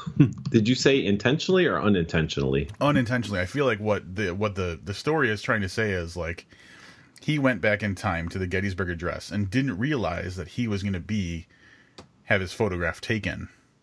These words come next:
Speaker 2: But he found himself in a photo at the Gettysburg Address, and that's part of his proof that this is something,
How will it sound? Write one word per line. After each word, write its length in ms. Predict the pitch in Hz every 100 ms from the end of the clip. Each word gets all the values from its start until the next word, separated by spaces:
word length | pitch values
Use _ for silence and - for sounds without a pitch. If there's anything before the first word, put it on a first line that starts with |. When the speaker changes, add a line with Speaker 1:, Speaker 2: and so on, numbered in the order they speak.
| _ _ - _ -
Speaker 2:
But 320 | 143 92 90 - _ - - - _ _ _ -
he 120 | 90
found 360 | - 139 135
himself 400 | 131 107 123 104
in 80 | 101
a 60 | 92
photo 360 | - 95 90
at 100 | 90
the 60 | 87
Gettysburg 400 | 87 82 82 87
Address, 540 | 82 60 - - - -
and 160 | 98
that's 260 | 87 90 -
part 340 | - - 120
of 60 | 98
his 180 | 92 -
proof 500 | - 117 175 - - _ _
that 180 | 98 92
this 180 | 95 92
is 100 | 98
something, 440 | - 87 90 87